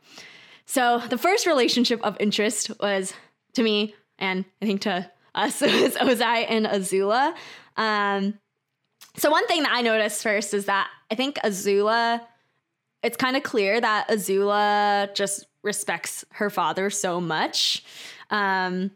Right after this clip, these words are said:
and just, like, I think as we go on, we see that Azula really has only ever viewed Ozai as her equal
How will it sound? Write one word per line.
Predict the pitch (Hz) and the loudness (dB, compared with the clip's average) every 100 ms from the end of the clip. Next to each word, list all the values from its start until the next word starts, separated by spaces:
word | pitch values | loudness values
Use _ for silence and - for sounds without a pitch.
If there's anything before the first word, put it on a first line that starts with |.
| _ _ - | _ _ -4
and | 202 185 185 180 180 - - _ _ _ - | -2 0 0 -2 -4 -8 -14 _ _ _ -4
just, | 262 262 | 0 2
like, | 240 - - _ _ _ _ _ | 0 -2 -12 _ _ _ _ _
I | - | -2
think | 330 320 | 0 2
as | 269 247 | 2 2
we | 262 | 2
go | 233 - | 2 2
on, | 190 190 240 269 220 | 2 2 0 0 -2
we | 220 | -2
see | 226 - - 220 | -2 -6 -4 -2
that | 220 214 | 0 0
Azula | 214 208 196 208 220 214 214 214 - _ _ _ - | 0 -2 0 2 2 2 0 -4 -12 _ _ _ -4
really | 208 220 226 233 | 0 2 4 4
has | 247 247 214 | 2 0 0
only | 202 202 214 | 0 0 2
ever | 196 202 208 | 0 0 -2
viewed | 190 185 180 190 - | -2 -2 0 0 0
Ozai | 165 185 208 196 196 | -2 0 0 0 0
as | 170 202 | -2 -2
her | 196 - | -4 -4
equal | 143 - 240 262 285 339 | -10 -2 2 4 2 0